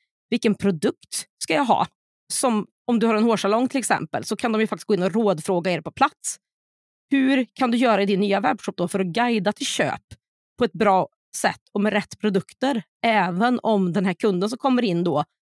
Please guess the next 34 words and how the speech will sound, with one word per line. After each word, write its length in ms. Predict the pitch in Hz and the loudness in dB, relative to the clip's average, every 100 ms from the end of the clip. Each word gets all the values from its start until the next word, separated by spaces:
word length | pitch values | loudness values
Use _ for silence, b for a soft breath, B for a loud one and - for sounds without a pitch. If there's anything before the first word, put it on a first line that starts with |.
| _ _ | _ _
inte 240 | 247 214 185 | 0 0 0
känner 240 | 214 185 | 0 0
till 220 | - 190 | -2 -2
det 60 | 175 | 0
här 100 | 185 | 0
innan? 420 | 220 208 240 220 - | 2 2 0 -2 -6
Så 140 | - | -6
det 60 | 240 | -2
är 40 | |
någonting 260 | 233 220 180 | -2 -2 -2
som 100 | 180 | -2
du 60 | |
måste 200 | 185 - | -2 -4
tänka 360 | 170 202 185 190 | -4 -4 -2 -4
till 300 | - 247 214 | -4 -2 -2
på, 200 | - 160 | -2 -4
på 300 | - 262 247 | -2 -2 0
din 180 | 190 165 | -2 -2
webbshop. 440 | 180 - - - _ _ _ _ _ _ _ _ _ _ _ _ _ - | -4 -4 -8 -10 _ _ _ _ _ _ _ _ _ _ _ _ _ -2
Ett 160 | 233 - | -2 -2
annat 340 | 247 254 214 247 | 0 2 2 0
måste 320 | 247 - 180 | -2 -2 0
det 120 | 190 | 0
är 60 | 170 | 2
att 100 | 160 | 0
webbshoppen 640 | 180 - 175 - 185 185 | 0 0 -2 0 -2 0
ska 200 | - - | -2 -2
vara 140 | 180 175 | 0 0
användarvänlig 920 | 208 180 175 170 175 170 165 190 220 - | 0 0 0 0 0 0 0 -2 -4 -2
och 120 | 202 | 0
lätt 400 | 196 185 - _ | 2 0 -6 _
att 100 | 180 | -8
hitta 340 | 202 190 - - | -6 -6 -6 -2
på. 260 | 202 151 | 0 0